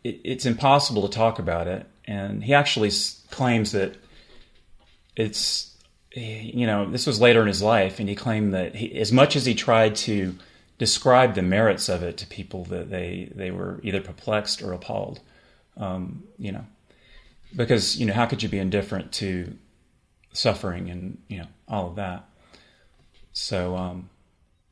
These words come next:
so if I'm gonna embrace words and language, you know, I'm hanging out with Rick and we're having a conversation like that, that's what I wanna do. That's who I wanna be. I'm James, you're Rick, there's suffering,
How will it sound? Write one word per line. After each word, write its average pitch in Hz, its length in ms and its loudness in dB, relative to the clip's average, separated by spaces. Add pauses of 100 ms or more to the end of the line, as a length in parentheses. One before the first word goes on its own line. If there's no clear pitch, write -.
(240)
so 135 120 2
if 127 80 4
I'm 180 160 8
gonna 185 140 8
embrace 123 360 6
words 113 320 4
and 107 120 0
language, 101 440 0
you 120 120 0
know, 107 60 4
I'm 120 100 4
hanging 127 220 4
out 117 140 4
with 107 100 -4
Rick 107 280 0
and 101 100 -4
we're 104 60 4
having 95 180 2
a - 40 -8
conversation 92 680 0
like 92 220 -6
that, 98 360 4
that's 107 240 4
what 113 100 4
I 101 80 6
wanna 95 260 0
do. 90 240 -4
That's 98 200 -2
who 113 80 2
I 107 60 6
wanna 107 220 2
be. 90 320 -2 (720)
I'm 110 200 4
James, 95 360 4
you're 104 100 2
Rick, 92 400 0 (480)
there's 101 200 4
suffering, 92 640 0